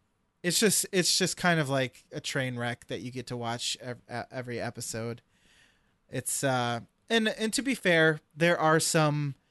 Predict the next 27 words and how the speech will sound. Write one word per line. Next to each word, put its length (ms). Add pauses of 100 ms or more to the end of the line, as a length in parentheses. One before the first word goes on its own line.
(300)
coaches 760 (280)
on 360
some 220
of 60
the 80
teams 500
that 260
are 140
doing 340
very 280
good 240
things, 520 (400)
especially 540
for 400
some 260
of 120
the 180
inner 180
city 280
kids 400
who, 320 (840)
you 200
know, 180
they 180
might 220
not 220
have, 640